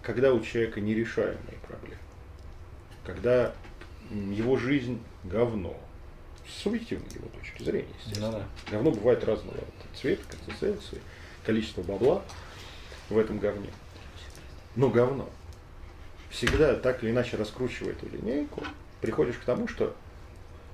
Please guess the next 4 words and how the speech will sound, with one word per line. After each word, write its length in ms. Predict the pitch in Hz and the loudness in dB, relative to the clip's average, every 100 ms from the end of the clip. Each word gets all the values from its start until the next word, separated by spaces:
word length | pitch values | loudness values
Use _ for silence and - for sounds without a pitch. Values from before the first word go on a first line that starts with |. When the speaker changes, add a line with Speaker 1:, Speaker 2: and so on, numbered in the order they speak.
| - - | -4 4
Speaker 1:
человек 220 | 180 185 | 4 6
все 140 | - 143 | 8 8
понимает. 380 | 117 101 85 - - - - - - - - - - - - | 6 2 -2 -8 -12 -14 -16 -16 -16 -14 -14 -12 -12 -12 -12
Все 320 | - 147 107 | 6 8 8